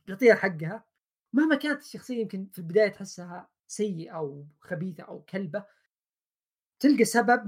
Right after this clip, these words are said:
مقنع إن الأسباب هي تسويها، أو ممكن يوريك شخصية ممكن لطيفة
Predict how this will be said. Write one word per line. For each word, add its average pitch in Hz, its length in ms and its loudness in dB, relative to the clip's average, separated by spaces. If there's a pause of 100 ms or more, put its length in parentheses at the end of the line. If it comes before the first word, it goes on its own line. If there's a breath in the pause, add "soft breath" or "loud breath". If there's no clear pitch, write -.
مقنع 214 460 -2 (140)
إن 165 120 -6 (420)
الأسباب 160 400 -2
هي 170 100 -4
تسويها، 170 600 -8 (720)
أو 214 380 0 (280)
ممكن 226 320 -6
يوريك 220 340 0
شخصية 214 480 -4
ممكن 185 500 -10 (500)
لطيفة 190 520 2